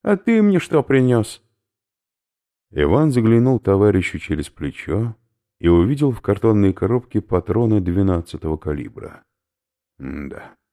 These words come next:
«Понаехали тут», заворчал кладовщик. Кулагин вызверился окончательно. «Ты что-то сказал?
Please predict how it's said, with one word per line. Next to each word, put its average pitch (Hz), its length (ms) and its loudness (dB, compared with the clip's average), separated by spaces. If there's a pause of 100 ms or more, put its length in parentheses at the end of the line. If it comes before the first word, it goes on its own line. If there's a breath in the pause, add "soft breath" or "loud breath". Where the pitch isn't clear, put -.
(1040)
«Понаехали 92 840 2
тут», - 380 -16 (420)
заворчал 69 640 -10
кладовщик. - 760 -10 (960)
Кулагин 156 680 2
вызверился 117 720 0
окончательно. 110 880 -8 (1040)
«Ты 220 120 0
что-то - 360 -6
сказал? 151 640 -4